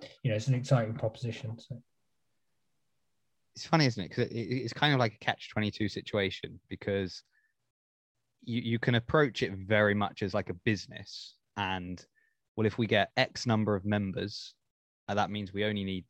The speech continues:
Speaker 2: X number of coaches. And, you know, this is our rent per month. This is how much we pay our coaches. This is how much our members pay. And this is how much money we make. And, like, that is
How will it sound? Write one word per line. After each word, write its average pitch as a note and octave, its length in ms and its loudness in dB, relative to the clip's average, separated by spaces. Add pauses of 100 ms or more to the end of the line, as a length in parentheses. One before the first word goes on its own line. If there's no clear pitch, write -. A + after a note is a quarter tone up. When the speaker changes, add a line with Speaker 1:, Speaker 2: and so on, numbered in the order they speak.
(320)
Speaker 2:
X - 260 -4
number G#2 180 -2
of F#2 120 -6
coaches. D#3 800 0
And, F#2+ 380 -2
you F#2 120 -8
know, F2+ 60 -8
this A#2+ 240 0
is A2+ 40 2
our G2 140 4
rent C3+ 240 0
per B2 160 2
month. A#2 400 2
This A2 140 -4
is - 80 -16
how G#2+ 80 -6
much G2+ 260 -6
we F#2+ 60 -4
pay F#2 160 -6
our E2+ 100 -4
coaches. B2 540 -2 (400)
This A2 140 0
is G2+ 40 -10
how G#2 80 -4
much F#2+ 160 -6
our F2 80 -6
members G#2+ 320 0
pay. G2+ 400 2
And F#2 100 -6
this F#2+ 100 -6
is - 60 -14
how G2 100 -2
much F#2 160 -8
money F2+ 160 -6
we F2+ 100 -6
make. G#2+ 360 0
And, F#2+ 80 -8
like, F#2 200 -4 (240)
that A2 300 0
is G2 260 -2